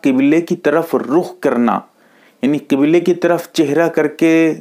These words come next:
जानवर ज़िबा करना ज़रूरी है? मसला पूरी वजाहत के साथ बयान करूँगा। उससे पहले आप ज़रा सवाल अच्छे से समझ लीजिए। सवाल एक ये भी है, जो ज़िबा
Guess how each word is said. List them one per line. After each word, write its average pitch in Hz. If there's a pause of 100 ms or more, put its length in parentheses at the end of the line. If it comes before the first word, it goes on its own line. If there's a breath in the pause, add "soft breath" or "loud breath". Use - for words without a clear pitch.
(120)
जानवर 143
ज़िबा 139
करना 143
ज़रूरी 131
है? 104 (640 soft breath)
मसला 180
पूरी 165
वजाहत 131
के 139
साथ 135
बयान 123
करूँगा। 127 (300 loud breath)
उससे 156
पहले 165
आप 139
ज़रा 135
सवाल 127
अच्छे 127
से 123
समझ 117
लीजिए। 101 (580 soft breath)
सवाल 151
एक 160
ये 147
भी 180
है, 113 (420 soft breath)
जो 170
ज़िबा 147